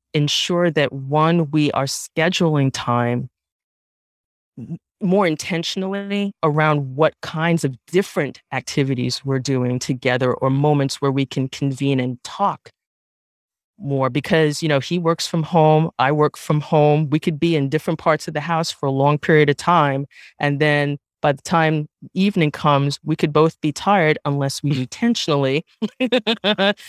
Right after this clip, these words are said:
Speaker 1: say, "Hey, hun, we won't fall on the s-, fall asleep on the couch tonight. Let's go out and do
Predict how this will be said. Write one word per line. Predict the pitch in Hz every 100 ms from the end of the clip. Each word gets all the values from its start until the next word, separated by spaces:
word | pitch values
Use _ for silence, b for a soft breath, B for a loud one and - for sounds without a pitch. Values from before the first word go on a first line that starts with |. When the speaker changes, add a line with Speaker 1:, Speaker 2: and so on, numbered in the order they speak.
| B
Speaker 1:
say, | - - 175 165 160 _ _ -
"Hey, | 233 302
hun, | 226 185 185 247 _ 240
we |
won't | 294 202
fall | - 180
on | 165
the | 156
s-, | 160 - -
fall | 185
asleep | 160 185 156
on | 151
the | 143
couch | - 131 123
tonight. | - 127 135 196 - -
Let's | 208 -
go | - 160
out | 143 156 -
and | 196
do | 208